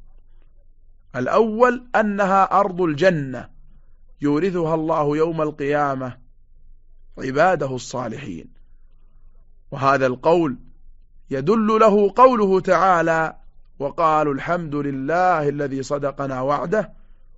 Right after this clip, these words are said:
وأورثنا الأرض نتبوأ من الجنة حيث نشاء فنعم أجر العاملين". وقد قدمنا معنى إيراثهم الجنة مستوفا في سورة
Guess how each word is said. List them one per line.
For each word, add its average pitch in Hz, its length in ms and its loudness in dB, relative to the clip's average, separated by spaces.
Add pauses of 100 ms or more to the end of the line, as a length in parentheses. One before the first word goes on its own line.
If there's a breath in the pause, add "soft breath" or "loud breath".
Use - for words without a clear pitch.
وأورثنا 131 680 -6
الأرض 151 420 -2 (960)
نتبوأ 147 720 -2
من 135 160 -6
الجنة 127 680 -6 (120)
حيث 175 300 -4
نشاء 127 840 -8 (400)
فنعم 143 440 -2
أجر 131 380 -6
العاملين". 104 640 -12 (1500)
وقد 127 340 -6
قدمنا 147 680 -2
معنى 143 420 -4
إيراثهم 131 840 -4
الجنة 135 580 -6
مستوفا 156 760 -6 (640)
في 135 280 -2
سورة 127 360 -6